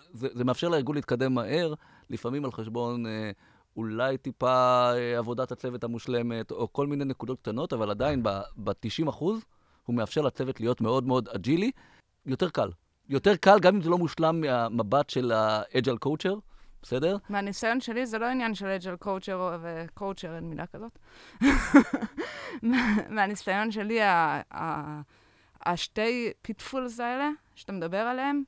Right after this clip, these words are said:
Speaker 2: הם גם מפילים את קנבן, מהסיבה, זה מהסיבה שאנחנו מייצרים חוב טכני, שפתאום מתעוררים אחרי כמה חודשים. אה,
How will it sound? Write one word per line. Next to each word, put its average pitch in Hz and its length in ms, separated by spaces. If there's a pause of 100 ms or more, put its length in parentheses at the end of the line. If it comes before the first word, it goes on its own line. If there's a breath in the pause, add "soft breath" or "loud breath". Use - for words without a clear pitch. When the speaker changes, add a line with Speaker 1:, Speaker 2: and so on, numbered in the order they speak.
(360 soft breath)
Speaker 2:
הם 175 160
גם 202 260
מפילים 196 360
את 175 100
קנבן, 254 480
מהסיבה, 202 440 (180)
זה 190 120
מהסיבה 190 420
שאנחנו 180 320
מייצרים 202 340
חוב - 320
טכני, 254 340 (640 soft breath)
שפתאום 233 600
מתעוררים 190 640
אחרי 190 240
כמה 185 280
חודשים. 233 680 (540 soft breath)
אה, 175 60